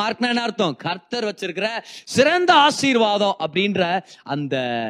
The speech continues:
லக்கை நம்ம தொட போறோம். Hallelujah. ஆனா இதுக்கெல்லாம் ரகசியம் என்ன தெரியுமா? அதே வசனம் பாருங்களேன், ஏழு இருபத்தஞ்சு. கவனிங்க, ரொம்ப முக்கியமானது. யாருக்கு நடக்கும் இது?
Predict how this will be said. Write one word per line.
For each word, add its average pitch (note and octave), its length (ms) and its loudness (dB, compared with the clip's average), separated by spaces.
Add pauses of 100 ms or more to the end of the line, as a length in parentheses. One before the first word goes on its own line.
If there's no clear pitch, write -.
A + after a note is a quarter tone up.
(120)
லக்கை C#3 560 -6
நம்ம A#2 260 -8
தொட A#2+ 340 -4
போறோம். A#2 480 -2 (1040)
Hallelujah. D#3+ 720 -4 (480)
ஆனா F4 200 0
இதுக்கெல்லாம் C#4+ 360 2
ரகசியம் B3 400 2
என்ன G3 100 0
தெரியுமா? F#3 320 2
அதே D3 240 -2
வசனம் D#3 280 -2
பாருங்களேன், C3 380 -2
ஏழு E3+ 240 4
இருபத்தஞ்சு. C#3 560 4 (500)
கவனிங்க, E3+ 220 6
ரொம்ப F#3 220 4
முக்கியமானது. D#3+ 580 2 (240)
யாருக்கு F4 460 2
நடக்கும் D#4 320 6
இது? E3+ 480 2